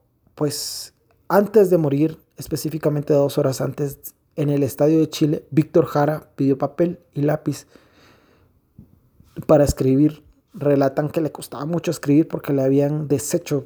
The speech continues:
prácticamente las manos. Pero, eh, intentó y escribió. Afuera había ruido de gente torturada, de balazos y todo esto, pero él se concentró en escribir.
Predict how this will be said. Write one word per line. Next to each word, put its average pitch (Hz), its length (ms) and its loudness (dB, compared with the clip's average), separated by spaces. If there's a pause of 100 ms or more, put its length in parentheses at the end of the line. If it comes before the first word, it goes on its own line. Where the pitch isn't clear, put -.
prácticamente 139 680 -4
las 123 180 -2
manos. 156 500 -6 (560)
Pero, 202 500 4
eh, 135 540 -2 (1160)
intentó 151 600 4
y 208 140 2
escribió. 143 640 -2 (840)
Afuera 180 680 2
había 147 260 0
ruido 165 460 4
de 151 80 2
gente 131 240 -6
torturada, 156 720 -2
de 143 60 0
balazos 143 540 -2
y 135 60 -8
todo 143 260 0
esto, 180 340 -4
pero 135 340 4
él 143 120 0
se 160 100 -4
concentró 135 480 -4
en 139 80 0
escribir. 127 560 -2